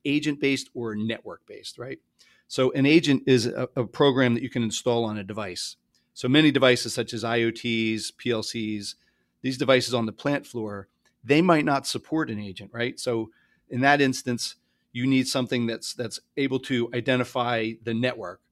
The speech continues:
So, uh, for a manufacturing plant floor, I would say an intelligent network-based technology,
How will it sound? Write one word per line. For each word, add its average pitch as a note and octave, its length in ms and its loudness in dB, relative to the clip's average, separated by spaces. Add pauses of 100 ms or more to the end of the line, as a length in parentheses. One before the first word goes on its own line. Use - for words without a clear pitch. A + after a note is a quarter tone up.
(360)
So, A#2 380 -6
uh, A2+ 240 -10
for - 160 -6
a B2 60 0
manufacturing C#3 640 2
plant A3 320 -6
floor, A2+ 440 -6 (460)
I C#3+ 120 4
would C#3 120 2
say C3 280 2
an C3+ 100 -2
intelligent B2 680 0
network-based C3 680 -2
technology, A2 720 -8